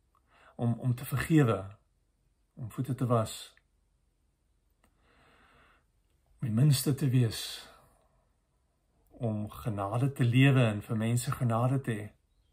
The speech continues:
Om ons trots en selfsug en ons vir onsself leef te laat vaar, is dit nie vir ons net so moeilik nie.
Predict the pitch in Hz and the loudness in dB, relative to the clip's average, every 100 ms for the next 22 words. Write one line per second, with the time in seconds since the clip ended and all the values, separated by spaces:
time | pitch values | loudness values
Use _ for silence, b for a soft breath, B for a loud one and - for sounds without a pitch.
0 | _ _ _ _ _ _ _ _ - 120 | _ _ _ _ _ _ _ _ -6 -2
1 | 120 120 120 - 160 151 143 - 123 - | -2 -2 -4 -2 2 2 0 -6 -4 0
2 | 135 135 - 123 - - _ _ b b | 0 0 -2 -6 -6 -16 _ _ b b
3 | b b - 131 120 120 - 143 131 117 | b b -4 0 2 2 0 -2 0 0
4 | 113 165 156 151 135 131 127 - 120 120 | -2 2 4 4 2 2 0 -2 -2 0
5 | 117 - - 123 117 117 - 117 - 139 | -2 -6 0 2 2 -2 -6 -8 -6 -2
6 | 175 - B B B B B B B B | 0 0 B B B B B B B B
7 | _ - - 131 117 - 139 - 226 160 | _ -12 -4 0 0 -2 -4 -4 -4 -2
8 | 127 107 - - | -4 -6 -14 -20